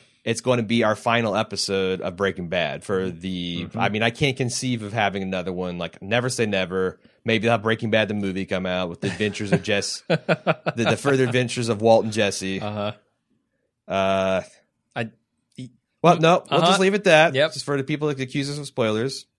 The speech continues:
Speaker 1: Um, we're not saying who lives, who dies. We're just saying that, uh,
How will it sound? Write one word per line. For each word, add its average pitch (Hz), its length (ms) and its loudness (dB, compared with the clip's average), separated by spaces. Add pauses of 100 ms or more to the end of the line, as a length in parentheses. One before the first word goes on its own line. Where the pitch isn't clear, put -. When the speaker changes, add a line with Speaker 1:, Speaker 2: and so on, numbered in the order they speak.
(180)
Speaker 1:
Um, 104 640 2 (880)
we're 110 80 -6
not 127 140 4
saying 143 260 4
who 147 120 0
lives, 147 260 2
who 165 120 0
dies. 151 640 2
We're 113 80 -12
just 117 180 -6
saying 123 340 2
that, 117 240 -2
uh, 120 380 0